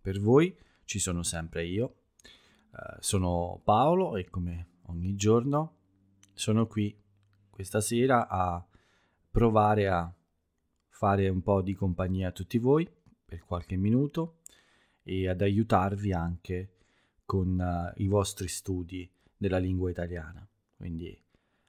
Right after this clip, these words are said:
anche oggi proviamo un po' ad esercitare la vostra capacità di ascolto e di comprensione della mia lingua. E lo facciamo con, eh, il racconto della mia giornata,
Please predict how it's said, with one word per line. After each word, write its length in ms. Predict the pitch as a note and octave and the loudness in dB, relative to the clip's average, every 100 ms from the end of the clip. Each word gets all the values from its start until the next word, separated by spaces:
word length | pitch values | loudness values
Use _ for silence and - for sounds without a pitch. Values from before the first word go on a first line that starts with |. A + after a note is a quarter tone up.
| - | -16
anche 260 | G2 G2 | -6 2
oggi 340 | F#2 F#2+ F2 G2 | 4 2 0 -4
proviamo 500 | F#2 F2+ G2 F#2 F#2 | -2 -2 0 0 -2
un 160 | F2 | -4
po' 380 | - G2 - - - _ _ _ - - | -2 -2 -2 -4 -20 _ _ _ -18 0
ad 220 | G#2+ F#2+ | 0 2
esercitare 960 | F2 F#2+ F2+ G2 F2+ F2+ E2+ F2+ F2 _ _ _ _ _ _ | 0 -2 -2 -4 -2 -4 -4 -8 -12 _ _ _ _ _ _
la 160 | - F2+ | -6 -4
vostra 640 | F#2 F#2 - F2+ F2 F2 G2+ _ _ _ _ _ | -2 -2 -4 -6 -6 -6 -10 _ _ _ _ _
capacità 720 | - F#2 F#2 - F#2 F#2 C2+ | -2 2 2 0 0 -2 -2
di 140 | D#2+ F#2 | -4 -4
ascolto 640 | E2+ - C#3+ C#3+ - A2+ | -2 2 2 2 4 4
e 300 | F#2+ F2 E2 | 4 2 -4
di 140 | F2+ G2+ | -4 -2
comprensione 1080 | G2+ F#2 F2+ F#2 F2 - F2+ E2+ E2+ E2 _ _ _ - _ _ _ | 0 0 0 -4 -4 -4 -4 -4 -6 -10 _ _ _ -20 _ _ _
della 220 | F#2 F2 | -6 -2
mia 200 | F2+ F2 | 0 0
lingua. 520 | E2 E2+ E2 E2 D#2+ _ _ _ _ _ _ - - _ _ | 0 -2 -2 -2 -4 _ _ _ _ _ _ -20 -20 _ _
E 240 | - G2+ - - - _ _ _ _ | -2 -2 -2 -18 -20 _ _ _ _
lo 120 | - - | -6 -2
facciamo 540 | G#2 - G2 F#2 F#2+ | -2 2 2 2 -2
con, 320 | - F2 F2 | -2 -2 0
eh, 300 | F2 F2 F2 _ _ _ _ - | -2 -4 -8 _ _ _ _ 0
il 60 | G#2+ | 2
racconto 520 | G#2+ - A2 G2+ G2+ | 2 2 4 4 2
della 220 | F#2+ F#2+ | 0 -2
mia 180 | F#2 F#2 | -4 -4
giornata, 800 | G2+ A#2+ C3 C#3+ D3 D#3+ E3+ | -2 0 2 2 2 0 -2